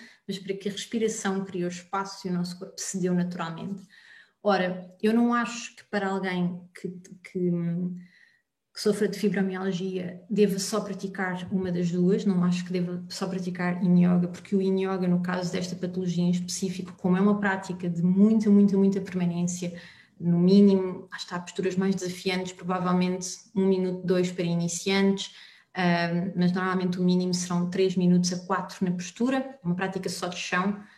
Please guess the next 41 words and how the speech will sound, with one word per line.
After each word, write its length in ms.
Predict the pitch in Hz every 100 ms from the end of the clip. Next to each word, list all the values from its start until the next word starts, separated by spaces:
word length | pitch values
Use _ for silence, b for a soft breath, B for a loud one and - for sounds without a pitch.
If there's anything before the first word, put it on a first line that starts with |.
| B B -
ahm, 640 | 185 180 180 180 180 180 180
e 120 | 190
ela 120 | 190
é 40 | 196
muito, 420 | 196 202 208 202
muito 200 | 202 196
intensa, 540 | 180 175 170 - 175
apesar 360 | - - 170 175
de 120 | 175
parecer, 380 | 185 180 - 180
quem 120 | -
vê 120 | 180 196
de 100 | 196
fora 360 | - 185 180
pensa, 340 | 180 165 170 180
"Ah, 120 | 226
as 80 | -
pessoas 200 | - 175
estão 140 | 180
a 20 |
dormir", 540 | 185 214 208 202 202 B B B
ela 140 | - 180
é 40 |
mesmo 280 | 190 185 185
muito 220 | 190 190
intensa 380 | 180 180 180 180
para 160 | - 180
o 100 | -
corpo. 360 | 175 175 - B B B B
Então 220 | 180 180 196 -
eu, 220 | 196 -
eu 120 | 202 196
não 220 | 196 208
acho 480 | 196 196 - - - _
que 180 | - 190
seja 340 | - 190 185
benéfico 460 | 180 190 180 190 -
só 460 | - 214 202 -
fazer 280 | - 180 185
esta 220 | 180 180
prática 600 | 185 185 170 180 180 190